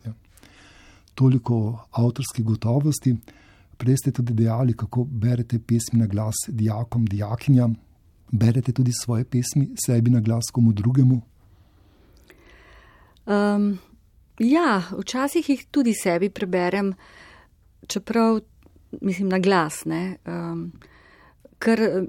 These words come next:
Speaker 2: mislim, da je ta zvočni element pri meni še vedno zelo pomemben, tudi če ne gre ravno za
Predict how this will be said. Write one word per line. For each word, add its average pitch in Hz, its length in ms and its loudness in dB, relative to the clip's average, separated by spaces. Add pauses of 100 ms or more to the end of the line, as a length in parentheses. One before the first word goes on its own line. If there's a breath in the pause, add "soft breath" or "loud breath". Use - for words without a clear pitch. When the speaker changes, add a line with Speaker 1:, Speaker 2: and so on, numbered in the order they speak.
(160)
Speaker 2:
mislim, 247 400 0
da 247 120 0
je 226 180 2
ta 233 300 0
zvočni 214 680 -4
element 202 560 -2
pri 202 160 -4
meni 196 280 -2
še 208 180 -6
vedno 196 260 -4
zelo 190 220 -4
pomemben, 185 640 -6
tudi 175 260 -8
če 170 360 -6 (640 loud breath)
ne 185 120 -2
gre 180 560 0
ravno 170 340 -4
za 156 480 -4